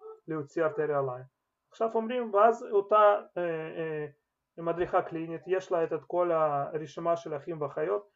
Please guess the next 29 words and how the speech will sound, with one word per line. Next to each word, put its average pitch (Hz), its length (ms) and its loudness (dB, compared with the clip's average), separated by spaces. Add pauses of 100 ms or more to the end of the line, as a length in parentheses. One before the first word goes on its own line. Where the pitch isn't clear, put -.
(180)
היא 170 100 -4
באה 170 240 8
אליך, 202 300 2
"או, 208 260 6
אסף, 180 280 2
אתה 185 80 -2
עובד 180 220 4
בוקר? 226 320 6 (420)
בוא, 180 160 6
תראה, 175 240 2
יש 190 240 0
לך 202 100 -2
מישהו 196 340 0
עם 190 100 -4
הארטריה 185 600 0
ליין?" 202 240 4
אתה 185 140 -4
אומר, 190 160 -2
"כן." 220 240 -4 (280)
"או, 208 140 2
בוא 220 180 10
תסביר 202 380 2
לי 202 60 4
מה 190 180 0
אתה 185 140 0
עושה 180 260 0
אם 180 160 -4
קורה 180 240 -2
לך 170 220 -6